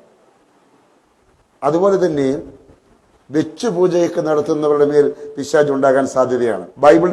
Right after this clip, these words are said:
വിരുദ്ധമായി പെരുമാറുന്ന പലരുടെയും മേൽ ഈ പിശാചിൻ്റെ ബന്ധനമുണ്ട്. അറുകൊല പിശാചാണ് ഇപ്പോൾ ഇവിടെ നിന്ന് ഇറങ്ങിപ്പോയത്. അത് രക്തരക്ഷസാണ്. അവൾ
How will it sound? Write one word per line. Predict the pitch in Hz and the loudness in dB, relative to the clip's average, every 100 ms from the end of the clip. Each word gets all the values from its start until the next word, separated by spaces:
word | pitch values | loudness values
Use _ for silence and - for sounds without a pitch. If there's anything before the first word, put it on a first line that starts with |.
| 160 | 2
വിരുദ്ധമായി | 160 - 180 170 170 | 0 -2 0 2 2
പെരുമാറുന്ന | 160 160 160 156 151 156 160 - _ _ _ _ 135 - | 0 0 0 -2 -4 -8 -10 -18 _ _ _ _ -16 0
പലരുടെയും | 156 180 190 196 175 156 | 4 4 4 2 0 4
മേൽ | 147 - - - - 139 | 4 4 -6 -16 -14 -10
ഈ | 143 | -8
പിശാചിൻ്റെ | 143 - 147 147 143 135 | -6 4 4 6 2 2
ബന്ധനമുണ്ട്. | 131 127 131 117 95 92 - _ _ _ _ _ - _ _ _ _ _ _ - - 131 | 0 0 0 -2 -6 -12 -16 _ _ _ _ _ -20 _ _ _ _ _ _ -20 -6 0
അറുകൊല | 170 220 185 180 185 | 2 2 2 0 -2
പിശാചാണ് | 156 - 175 156 143 143 170 135 | -4 2 2 4 2 2 -2 -6
ഇപ്പോൾ | - 151 139 | 0 2 2
ഇവിടെ | 143 139 | 2 0
നിന്ന് | 139 160 | -2 0
ഇറങ്ങിപ്പോയത്. | 143 131 131 127 107 95 101 - _ _ _ - | 0 0 -4 -4 -4 -6 -12 -20 _ _ _ -8
അത് | 131 139 | 0 0
രക്തരക്ഷസാണ്. | 131 - 175 147 143 131 - 104 92 90 - _ _ _ _ _ _ _ 123 | 0 0 2 2 0 -6 -6 -6 -8 -14 -20 _ _ _ _ _ _ _ -2
അവൾ | 156 | 2